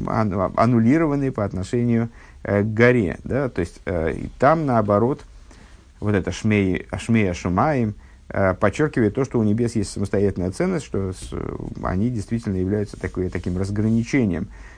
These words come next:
между присутствием шхины и с-, э, материальностью мира.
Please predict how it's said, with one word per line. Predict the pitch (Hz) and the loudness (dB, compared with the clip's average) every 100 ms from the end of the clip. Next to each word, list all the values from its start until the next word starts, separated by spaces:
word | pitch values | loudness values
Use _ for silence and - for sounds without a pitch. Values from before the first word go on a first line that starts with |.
| - | -6
между | 104 98 90 | 0 0 0
присутствием | - 98 104 85 82 95 98 | -2 -2 -2 -4 -2 -2 -4
шхины | - - 160 160 143 | -10 -4 -2 0 -2
и | 120 98 104 104 | -2 0 0 -2
с-, | - | -6
э, | - 101 - 98 | -6 -4 -4 -2
материальностью | 95 101 104 101 98 104 | -2 0 0 0 -2 0
мира. | 95 90 | 0 -2